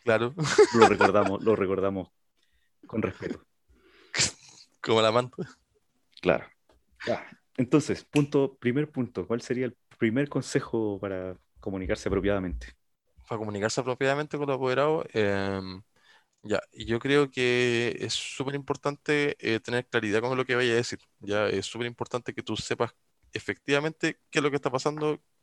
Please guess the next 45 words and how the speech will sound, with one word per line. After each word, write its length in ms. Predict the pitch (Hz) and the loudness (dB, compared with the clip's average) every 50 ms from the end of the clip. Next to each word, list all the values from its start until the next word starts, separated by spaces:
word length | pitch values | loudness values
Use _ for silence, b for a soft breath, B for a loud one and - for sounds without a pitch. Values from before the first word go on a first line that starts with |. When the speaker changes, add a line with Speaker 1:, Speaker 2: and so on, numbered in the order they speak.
| _ _ _ - - - | _ _ _ -20 -6 -2
Speaker 1:
qué 80 | - | 0
es 60 | 143 139 | 0 0
lo 60 | 135 | 0
que 40 | 123 | 0
vaya 140 | 127 123 117 110 | 0 0 2 2
a 20 | |
decir 360 | 107 113 - 143 143 151 - _ _ _ _ _ _ _ _ _ _ _ _ - | 0 0 -2 -2 -4 -4 -6 _ _ _ _ _ _ _ _ _ _ _ _ -14
y 100 | 135 131 | -6 -2
qué 80 | 170 | 0
es 40 | 147 | 0
lo 80 | 143 131 | 2 0
que 100 | 131 117 | 0 0
querís. 240 | 123 117 - - _ _ _ _ _ _ _ _ _ _ _ _ _ _ _ _ | -2 -2 -4 -8 _ _ _ _ _ _ _ _ _ _ _ _ _ _ _ _
¿Ya? 260 | - 95 113 120 143 - | -4 0 0 0 0 -2
Speaker 2:
Perfecto. 380 | - 165 - - - - - - | -8 -12 -4 0 0 0 0 0
Speaker 1:
Cuando 200 | - 120 123 - | -2 -2 -2 -2
tengáis 280 | 127 123 131 139 147 147 - - | 0 0 2 2 2 2 2 0
esa-, 40 | |
esas 220 | - 139 - 165 - | 0 0 0 -2 -2
cosas 260 | - 170 - 175 - | -2 -2 -2 -2 -2
claras, 440 | - 180 180 185 208 214 202 185 - | 2 2 2 4 4 4 4 4 4
ahí 160 | - 160 160 | 4 4 4
el 160 | 160 151 143 | 2 2 0
resto 260 | 151 165 - - - 151 | -2 -4 -2 -2 0 0
ya 120 | 156 156 | 2 2
son, 360 | - - 151 139 131 127 123 - - 143 143 147 151 - - | 2 0 -2 -4 -4 -8 -12 -14 -16 -18 -20 -20 -20 -14 -10
el 140 | - - 127 | -6 -2 -2
resto 180 | 143 147 - 175 | -2 0 0 -2
es 60 | - | 0
construir 440 | - 160 143 - - 131 135 147 156 | 0 -2 -2 -2 -2 0 2 4 2
esta, 520 | 165 - - 170 165 165 160 156 151 147 - | 2 2 2 4 4 4 4 2 2 0 0
esta, 640 | - 165 - - 170 165 160 156 151 151 151 151 147 - _ _ _ _ _ _ _ _ _ - | -2 -2 2 4 4 4 4 4 0 -2 -4 -6 -10 -12 _ _ _ _ _ _ _ _ _ -4
es 120 | 143 - | -2 0
construir 360 | - 165 151 - 143 151 156 | 0 0 2 4 4 4 6
la, 240 | 170 175 175 170 170 | 6 6 6 6 4
la, 220 | 160 160 165 147 - - | 4 4 2 2 0 -2
la 160 | - 127 120 | -2 0 0
comunicación, 640 | 127 123 123 120 - 107 - - - 160 180 196 190 | 2 0 0 0 0 0 0 2 0 0 0 0 -2
¿cachai? 460 | - 170 - - 175 170 165 175 B B B B B B B B B B _ | -6 -6 -4 -2 -2 -2 -2 -4 B B B B B B B B B B _
Construir 440 | - 131 123 - - 127 131 139 135 | -4 -2 -2 -2 0 0 2 2 2
el 80 | 135 123 | 0 -2
discurso 480 | 107 - _ - 151 175 - - 185 165 | -4 -6 _ 0 0 0 2 0 -2 -2
sobre 200 | 175 175 170 165 | -2 -2 -2 -2
el 60 | - | 0
cual 240 | - 170 165 165 | 2 2 2 0